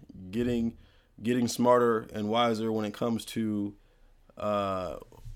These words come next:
what I wanna do with and about my future, and also, you know, connecting people to things that they wanna do. I like being able to help people, especially people that, that come from where I come from and look how I look.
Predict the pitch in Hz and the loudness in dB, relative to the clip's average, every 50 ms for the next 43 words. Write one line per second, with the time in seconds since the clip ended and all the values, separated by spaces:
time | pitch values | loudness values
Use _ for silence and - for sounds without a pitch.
0 | - - - 113 110 110 117 120 120 117 113 117 117 107 104 - 120 120 117 107 | -16 -16 -12 -8 -4 0 2 4 4 4 4 4 2 0 0 0 2 2 2 2
1 | 101 101 - - - - - - - 107 107 117 120 123 - - - 110 107 101 | 0 -4 -8 -20 -20 -20 -18 -12 -8 -2 0 0 0 -2 -6 -8 -6 -4 -2 0
2 | 98 110 110 107 - - 101 101 98 98 - - 117 117 - - 120 120 - - | 2 2 2 2 0 -2 -4 -4 -4 -6 -4 -2 -2 -2 -2 -2 -4 -4 -4 -4
3 | - 123 131 131 131 131 - 131 127 127 113 104 - - - 113 117 117 117 120 | -2 0 2 2 2 2 0 -2 -2 -2 -4 -6 -8 -8 -4 -2 0 2 0 0
4 | 113 - - _ _ - - - 113 117 120 123 123 120 113 - 131 127 - - | -2 -8 -20 _ _ -16 -6 0 2 2 2 2 2 -2 -2 0 -2 -2 -2 -2
5 | 113 104 - 110 - - 120 113 110 107 - 123 123 120 113 107 104 92 87 90 | -4 -2 -2 -4 -2 -2 -2 -2 -2 -4 -2 -2 0 0 0 0 -2 -4 -6 -8
6 | 87 110 - - - 101 104 104 117 120 117 - - - - 107 107 110 113 113 | -8 -10 -12 -12 -6 -4 0 4 4 4 4 2 -4 -14 -10 -4 -2 0 0 2
7 | 110 107 101 101 98 104 - - - - - - - - - - - - - 139 | 0 0 0 -2 -4 -4 -10 -14 -20 -20 -20 -20 -20 -20 -20 -20 -12 -2 0 0
8 | 127 - - - 110 107 - - 87 - - - - - - - - - 117 117 | 0 0 0 -2 -4 -4 -4 -10 -12 -12 -12 -16 -16 -14 -14 -10 -4 -4 -4 -4
9 | 113 - - - 113 104 107 107 104 98 - 104 104 101 92 - - - - 123 | -4 -8 -8 -8 -4 -2 0 0 -2 -2 -4 -4 -4 -4 -4 -6 -10 -10 -6 -6
10 | 113 107 - 110 107 104 104 - 117 110 101 - 104 101 104 101 101 101 98 - | -6 -4 -4 -2 -2 -2 -2 -2 -6 -6 -6 -4 -4 -4 -2 -2 -4 -4 -4 -4
11 | 101 101 98 98 101 101 - - | -4 -2 -2 -2 -2 -4 -6 -8